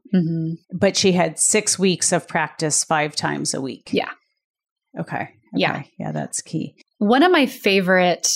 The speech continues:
Speaker 1: examples of this was with Speak Out. Speak Out and L S B T are also really amazing therapies for people with Parkinson's and also other clients with voice disorders. But it was a young onset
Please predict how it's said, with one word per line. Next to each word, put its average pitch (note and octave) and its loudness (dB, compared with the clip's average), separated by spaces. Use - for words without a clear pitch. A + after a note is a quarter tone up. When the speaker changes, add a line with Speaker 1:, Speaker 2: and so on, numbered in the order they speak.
Speaker 1:
examples F#3 2
of G3 0
this A3+ 0
was G3+ 0
with F#3+ 2
Speak - 0
Out. F3+ 2
Speak - -2
Out F3+ 2
and F3+ 0
L F3 2
S F3 -2
B F3+ 0
T E3 0
are E3 0
also E3 -2
really F#3+ 2
amazing F3+ 0
therapies F3 -2
for - -6
people F3+ -6
with F3+ -6
Parkinson's F3+ -2
and F#3+ 0
also B3+ 2
other F3+ 2
clients F3 -2
with F3 -6
voice F3 -2
disorders. F3 -8
But F#3+ 0
it G3+ 0
was G3+ 2
a G3 2
young G3 4
onset F#3 0